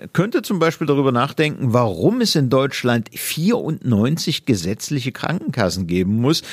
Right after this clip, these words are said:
von denen viele ein gehöriges Werbebudget ausweisen, um sich gegenseitig die jungen Kunden auszuspannen. Mit Wettbewerb im Sinne einer Marktwirtschaft hat das nichts zu tun.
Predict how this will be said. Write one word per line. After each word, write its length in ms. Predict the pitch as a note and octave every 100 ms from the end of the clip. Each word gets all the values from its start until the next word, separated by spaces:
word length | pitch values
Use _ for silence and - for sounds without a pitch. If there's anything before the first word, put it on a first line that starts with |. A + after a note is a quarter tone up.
| - -
von 320 | C3 C3 C3
denen 300 | C3 C3+ A#2+
viele 440 | - F3 G#3 -
ein 240 | - A#2 A2
gehöriges 720 | G2+ A2+ D3+ D3+ A2+ F#2 E2
Werbebudget 800 | E2+ G#2+ C3+ C#3 D3+ A#2+ D3 G#2+
ausweisen, 640 | G#2+ D3 A2+ A2 C3 C3 C#3+ - -
um 160 | B2
sich 280 | G2+ A2+ - _
gegenseitig 960 | - C3+ D#3 D3 A2+ A#2 A2 A#2 G2+ -
die 240 | - G2 - -
jungen 420 | C3 D3+ G#2 F#2 -
Kunden 480 | - B2+ G#2+ F#2+ G#2 - -
auszuspannen. 880 | D#3+ D3+ - F#2 - - D2+ D2 - - - -
Mit 260 | B2+ B2+ -
Wettbewerb 800 | G#2 F3+ - C#3 G#2 G2 G2
im 140 | G2+ G#2+
Sinne 340 | G2 A#2+ G#2+
einer 220 | D#2 F#2
Marktwirtschaft 720 | F2 A#2 D#3 E3+ C3+ C3+ - - - -
hat 160 | G#2 A2
das 240 | A2 - _
nichts 520 | A#2 G2+ F2 - - -
zu 120 | F2
tun. 360 | - D#2+ C2+